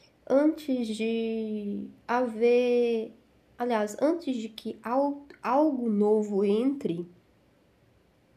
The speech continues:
é, é necessário passar por aquele processo de deixar coisas velhas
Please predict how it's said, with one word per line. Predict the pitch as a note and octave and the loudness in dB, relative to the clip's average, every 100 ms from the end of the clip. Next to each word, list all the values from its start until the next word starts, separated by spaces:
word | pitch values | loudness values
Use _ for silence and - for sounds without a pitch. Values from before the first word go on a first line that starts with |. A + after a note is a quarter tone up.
| _ _ _ _ _ _ _ _ _ _ - - _ _ _ _ _ _ _ _ - | _ _ _ _ _ _ _ _ _ _ -20 -20 _ _ _ _ _ _ _ _ 0
é, | G#3+ A3 A3+ A3+ B3+ | 2 4 4 2 2
é | |
necessário | C4+ C#4+ C#4+ C#4+ C#4+ D4 D4 C#4+ C4+ B3 - _ _ - | 2 2 0 -2 -2 0 0 0 0 -2 -8 _ _ -4
passar | C#4 C#4+ - - - D4 C#4+ G#3+ - _ _ _ _ _ _ _ _ _ _ _ _ _ - - _ _ - | -2 -2 -6 -8 -2 -2 -2 -6 -14 _ _ _ _ _ _ _ _ _ _ _ _ _ -20 -20 _ _ -2
por | C4+ | 4
aquele | C#4 C#4+ C#4+ | 4 4 0
processo | C#4 C#4 C#4 C#4 C#4 C#4 - C4 | 2 2 2 2 0 0 -2 -6
de | A#3+ | -4
deixar | B3 C4 C4 - C4+ C4+ - | 0 2 2 0 -2 -2 -4
coisas | - B3 B3+ B3 A#3+ | 2 4 4 2 -2
velhas | A3 A3 A3+ A#3+ A#3 - | 0 0 2 0 -2 -6